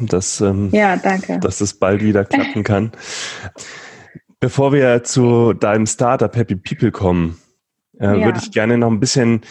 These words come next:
Speaker 1: so mehr deine Beweggründe auch für diese vielen Bälle, die du hochhältst, wie sozusagen,
Speaker 2: Mhm.
Speaker 1: ähm, herausfinden. Und, ähm, du hattest ja auch schon mal gesagt, gerade eben, dass du für eine große Airline auch arbeitest, ähm, noch.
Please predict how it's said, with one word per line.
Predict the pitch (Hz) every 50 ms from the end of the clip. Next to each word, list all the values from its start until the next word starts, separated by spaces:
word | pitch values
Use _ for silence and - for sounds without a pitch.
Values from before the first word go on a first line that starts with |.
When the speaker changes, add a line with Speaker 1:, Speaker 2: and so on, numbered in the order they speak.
| - - -
Speaker 1:
so | - -
mehr | 107 107 107 110 98 78 - - - 107 113 117
deine | 104 110 107 107 107 104 95
Beweggründe | - - 98 - 113 113 110 - - - 98 95 95 92 87
auch | 82 90 92 -
für | - - 104
diese | 92 104 90 101
vielen | 98 - - 113 107 104 101 98 95 92 90 -
Bälle, | - 92 98 107 107
die | 95 90
du | 98 95 92
hochhältst, | 95 95 - - 101 92 92 90 - -
wie | - - - 107 98 98 98
sozusagen, | 95 98 98 92 - - 92 92 92 90 90 -
Speaker 2:
Mhm. | 78 - - - - - - - - -
Speaker 1:
ähm, | - 92 98 98 98
herausfinden. | 95 95 87 80 82 92 107 104 - - - - 98 101 101 98 110 117 113 - - - - - -
Und, | - - 95 104 104 104 101 - -
ähm, | - 104 101
du | 101 104
hattest | 104 107 120 117 -
ja | - -
auch | - 98 107
schon | - - 117
mal | 104 98 101 95
gesagt, | 95 87 101 98 101 - -
gerade | 98 92 92 92 95 98 98
eben, | - 98 98 104 104 104 98
dass | 95 92 - -
du | - 107 101 98 95 95 87 - _ _ -
für | -
eine | 107 101 101 92
große | - - 95 101 - 110
Airline | - - - 92 98 107 117 117 107 -
auch | - - 123 -
arbeitest, | - - - 101 104 117 113 113 - 131 123 - - -
ähm, | - - 101 107 107 110
noch. | 107 110 120 127 - -